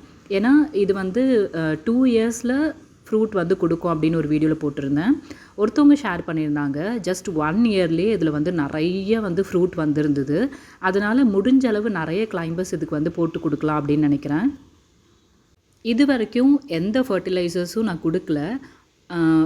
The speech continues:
வெறு-, எந்த ஃபர்டிலைசர்ஸ் இல்லாம just நார்மலா வந்து வாட்டர் பண்றதுக்கே இவ்ளோ வந்துட்டு சூப்பரா வளர்ந்துட்டுருக்கு. இவ்ளோ வந்துட்டு ஸ்ப்ரெட் ஆகும்னு நானே நினைக்கவே இல்ல. ஸ்டார்டிங்ல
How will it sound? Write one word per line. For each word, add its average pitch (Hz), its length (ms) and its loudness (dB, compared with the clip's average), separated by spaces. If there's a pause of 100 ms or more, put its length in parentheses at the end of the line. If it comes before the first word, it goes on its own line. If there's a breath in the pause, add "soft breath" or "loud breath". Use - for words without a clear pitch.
(120)
வெறு-, 190 200 0 (120)
எந்த 220 220 0
ஃபர்டிலைசர்ஸ் 190 640 0 (140)
இல்லாம 190 520 -2 (200)
just 180 200 -6 (180)
நார்மலா 165 420 -2
வந்து 180 180 0
வாட்டர் 156 320 -4
பண்றதுக்கே 151 480 -2 (220)
இவ்ளோ 226 380 -4 (100)
வந்துட்டு 170 280 -2
சூப்பரா 175 360 -4
வளர்ந்துட்டுருக்கு. 151 640 -2 (2000 loud breath)
இவ்ளோ 240 320 2 (100)
வந்துட்டு 214 360 2
ஸ்ப்ரெட் 170 420 -2
ஆகும்னு 196 300 -4
நானே 160 260 2
நினைக்கவே 165 520 0
இல்ல. 156 240 0
ஸ்டார்டிங்ல 190 560 -2